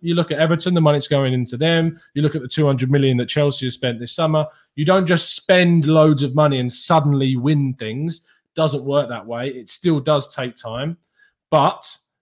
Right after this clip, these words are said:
the targets will be different. They will be stricter.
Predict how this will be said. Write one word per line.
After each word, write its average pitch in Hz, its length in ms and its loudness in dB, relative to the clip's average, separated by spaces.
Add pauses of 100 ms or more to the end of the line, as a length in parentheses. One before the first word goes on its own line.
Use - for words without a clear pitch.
(160)
the 127 100 -6
targets 156 600 0
will 147 260 0
be 123 180 -2
different. 143 640 -6 (100)
They 123 120 -6
will 127 120 -2
be 120 120 -6
stricter. 139 580 -6